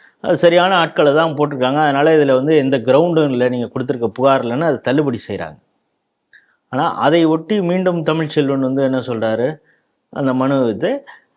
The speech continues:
அந்த வாஞ்சிநாதன் வந்து என்ன சொ-, அவரு அப்பொழுதுதான் இந்த குற்றச்சாட்டை சொல்றாரு, இவர் வந்து ஜாதி ரீதியான கண்ணோட்டத்தோடு இருக்கிறார் அப்படின்னு சொல்லும் பொழுதுதான்,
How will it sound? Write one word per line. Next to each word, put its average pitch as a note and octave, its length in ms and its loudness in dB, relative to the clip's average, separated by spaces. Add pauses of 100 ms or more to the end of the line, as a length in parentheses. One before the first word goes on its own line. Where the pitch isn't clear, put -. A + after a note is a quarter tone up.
(100)
அந்த F3+ 500 2
வாஞ்சிநாதன் G3+ 640 2
வந்து F#3+ 280 4
என்ன F#3 180 4
சொ-, F3+ 240 4
அவரு F3 400 6
அப்பொழுதுதான் F3 640 2
இந்த D#3+ 180 2
குற்றச்சாட்டை D#3 640 0
சொல்றாரு, B2 260 0
இவர் B2+ 180 2
வந்து B2+ 360 0
ஜாதி C3 340 2
ரீதியான A#2 580 -4
கண்ணோட்டத்தோடு A2 640 -4
இருக்கிறார் F#2+ 600 -4
அப்படின்னு G2 240 -10
சொல்லும் F#2 320 -12
பொழுதுதான், A#3 380 -10